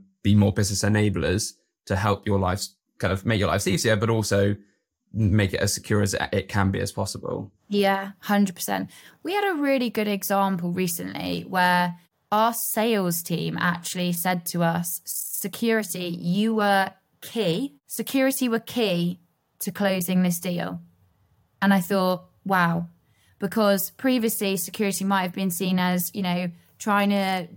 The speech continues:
Speaker 2: work through a sales process of security have been annoying here, security being annoying here,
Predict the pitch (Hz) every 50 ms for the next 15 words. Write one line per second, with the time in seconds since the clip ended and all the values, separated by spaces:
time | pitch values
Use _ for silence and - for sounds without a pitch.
0 | - - 202 202 190 180 160 - - 202 185 180 - 196 185 185 185 175 175 -
1 | 196 175 180 175 - 185 175 175 175 - 180 170 170 - - - 208 190 185 175
2 | - 202 185 175 - - 185 185 185 180 185 180 180 180 175 175 180 180 180 175
3 | 170 170 175 170 175 - - 185 180 175 185 180 175 185 185 180 175 175 175 175
4 | 175 175 175 170 175 180 180 175 175 180 175